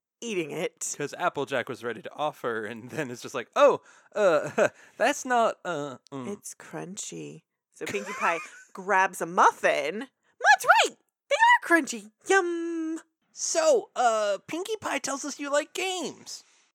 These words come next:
Speaker 1: Boulder and I sometimes play a game called Camouflage. It's kind of like hide and seek, but way more intense.
Speaker 2: Her eyes get really big on that.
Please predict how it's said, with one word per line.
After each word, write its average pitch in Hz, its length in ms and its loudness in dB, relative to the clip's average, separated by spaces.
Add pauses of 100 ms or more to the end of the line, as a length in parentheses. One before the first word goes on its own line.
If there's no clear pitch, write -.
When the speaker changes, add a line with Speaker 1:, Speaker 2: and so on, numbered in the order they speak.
(120)
Speaker 1:
Boulder 196 320 -10
and 226 120 -8
I 185 120 -10
sometimes 160 540 -14
play 156 200 -16
a 143 40 -16
game 143 280 -18
called - 320 -18
Camouflage. 131 920 -18 (380)
It's - 160 -18
kind 208 260 -12
of 208 100 -12
like 214 180 -10
hide 165 260 -16
and 170 120 -18
seek, 147 400 -14 (120)
but 135 200 -14 (100)
way 139 840 -14
more 127 200 -18
intense. - 680 -20 (340)
Speaker 2:
Her 127 180 -8
eyes 107 320 -8
get - 200 -10
really 104 960 -8
big - 340 -14
on 196 200 -16
that. - 260 -10